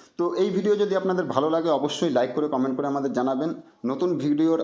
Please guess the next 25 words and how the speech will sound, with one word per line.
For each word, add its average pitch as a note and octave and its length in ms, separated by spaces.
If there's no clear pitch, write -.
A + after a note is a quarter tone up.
আগ্রহ C3 460
থাকলে D3+ 640
আপনাদের F#3 340
কমেন্টের E3 400
উপরে, E3+ 240
লাইকের C3+ 300
উপরে D#3 180
নির্ভর C3+ 360
করে D#3 240
কেমন C#3 280
ভিডিও C#3 280
বানাবো, D3 420
কত C#3 160
তাড়াতাড়ি D3 480
লোড C3 280
করব। C#3 360
আপনারা C3 360
যদি D3 220
লাইক C3 260
না D3+ 120
করেন, G3 200
আগ্রহ C3+ 580
হারিয়ে A2 340
যায়। - 180
তো A#2 100